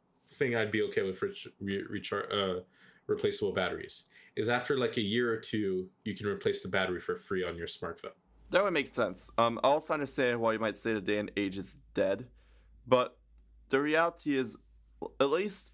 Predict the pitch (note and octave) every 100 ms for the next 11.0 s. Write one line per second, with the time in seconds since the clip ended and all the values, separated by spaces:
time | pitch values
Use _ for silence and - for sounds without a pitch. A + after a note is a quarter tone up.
0 | - - D3 C3+ B2 A#2+ B2+ C3+ - A2
1 | F#2 F#2 G2 G2+ C#3+ B2+ C3+ C3+ C#3+ D#3+
2 | - _ _ - - _ _ _ - -
3 | D3 D#3 - E3+ - D#3+ C#3 C3+ C3 C3
4 | B2 - - A#2+ G#2+ F#2 - F2 - -
5 | _ - G2 - A#2 G#2 - D3+ D3+ -
6 | C#3 C3+ - C#3+ C#3 A2 - B2+ A#2+ -
7 | C3 A#2+ - G#2+ - C#3+ D3 D#3 C#3+ B2+
8 | B2 - A2+ C3+ - A2+ G2+ - _ _
9 | _ _ _ _ _ _ _ _ _ _
10 | _ - D#3 D3 C3+ A2+ A2 A2+ - -